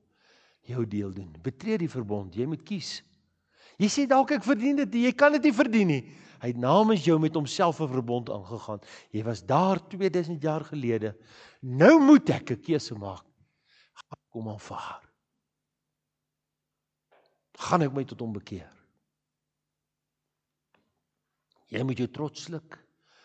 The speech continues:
jouself verloon en tot die verbond toe toetree. Die bonatuurlike litteken.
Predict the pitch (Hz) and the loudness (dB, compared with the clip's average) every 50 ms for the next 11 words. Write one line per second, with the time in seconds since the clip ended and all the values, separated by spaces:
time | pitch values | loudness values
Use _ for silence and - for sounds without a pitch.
0 | _ _ _ _ _ 120 101 - - - 147 143 127 - - 131 107 107 110 107 | _ _ _ _ _ -20 -16 -14 -10 -6 -6 -6 -6 -6 -10 -12 -10 -8 -8 -8
1 | 101 98 95 - _ _ _ _ _ _ _ _ _ _ _ _ _ - 110 - | -8 -10 -14 -20 _ _ _ _ _ _ _ _ _ _ _ _ _ -20 -16 -8
2 | - 110 101 107 95 113 101 95 101 110 104 95 - 104 - - 95 - _ - | -6 -4 -4 -4 -6 -6 -8 -6 -6 -6 -6 -6 -10 -14 -16 -16 -20 -18 _ -16
3 | - - - - - - _ _ _ _ _ _ _ _ _ _ _ _ _ _ | -14 -12 -12 -12 -14 -16 _ _ _ _ _ _ _ _ _ _ _ _ _ _
4 | _ _ _ _ _ _ _ _ _ _ _ _ _ _ _ _ _ _ _ _ | _ _ _ _ _ _ _ _ _ _ _ _ _ _ _ _ _ _ _ _
5 | _ _ _ _ _ _ _ _ 151 _ 349 _ _ _ _ _ _ _ _ _ | _ _ _ _ _ _ _ _ _ _ _ _ _ _ _ _ _ _ _ _
6 | _ _ _ _ _ _ _ _ _ _ _ _ _ _ _ _ _ _ _ _ | _ _ _ _ _ _ _ _ _ _ _ _ _ _ _ _ _ _ _ _
7 | _ _ _ _ _ _ 131 120 110 135 160 180 180 175 170 180 165 151 131 131 | _ _ _ _ _ _ -14 -8 -4 -2 -2 0 0 -2 -2 -4 -6 -4 -4 -4
8 | 127 - 123 107 110 104 - - 107 90 - - - - - | -4 -4 -4 -4 -4 -6 -6 -10 -12 -14 -12 -16 -20 -20 -20